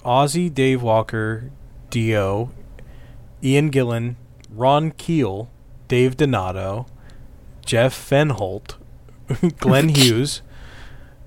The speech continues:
Speaker 1: Ray Gillen, Tony Martin. I would leave, honestly, I would, off of that list,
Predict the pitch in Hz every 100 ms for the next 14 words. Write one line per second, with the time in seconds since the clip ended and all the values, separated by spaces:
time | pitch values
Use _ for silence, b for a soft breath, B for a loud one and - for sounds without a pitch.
0 | - - 123 127 143 127 101 98 101 113
1 | - - - - 147 135 123 120 90 98
2 | - 233 233 170 147 156 147 - - 143
3 | 160 165 - 165 139 135 - 135 139 -
4 | 113 110 123 92 95 107 127 135 -